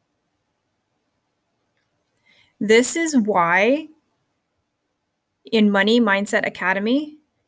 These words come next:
that I have made self-image module one. It's the foundation of it all. Because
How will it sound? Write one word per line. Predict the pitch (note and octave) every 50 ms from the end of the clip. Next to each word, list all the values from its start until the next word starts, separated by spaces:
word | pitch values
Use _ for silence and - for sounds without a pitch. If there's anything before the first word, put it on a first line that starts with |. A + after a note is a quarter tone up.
| _ _ _ _ _ _ _ -
that | A3 G#3
I | G3 G3+ G3+
have | G#3+ G#3+ G#3+
made | G#3+ G3 F#3 F3+ G3 G3+ -
self-image | - G#3+ F#3+ F#3+ F#3+ - F3+ F3 F3+ F#3 F#3+ F3+
module | - F#3+ F3 D#3+ E3 E3 F3 E3+ E3 E3
one. | D#3+ D#3+ - - E3+ E3 _ _ _ _ _ _ _ _ _ _ _ _ _ _ _ _ _ _ _ _ _ _ _ _ _ _ _ _ _ _ -
It's | - A3 A3 -
the | - C4+ C4
foundation | - C4+ A#3+ A#3 A3+ G#3 G3+ G#3 G3+ - A3+ G#3+ G#3 - - -
of | - G3+ G3+ F#3+ - _ _
it | - G3 F#3+ - - _
all. | - G3 F#3 F#3 D#3+ D3 D3+ D#3+ - _ _ _ _ _ _ _ _ _ _ _ _ _ _ _ _ _ _ _ _ _ _ _ _ _ _ _ _ _ _ _ _ _ _
Because | - - G#3 - A#3+ A3+ A3 -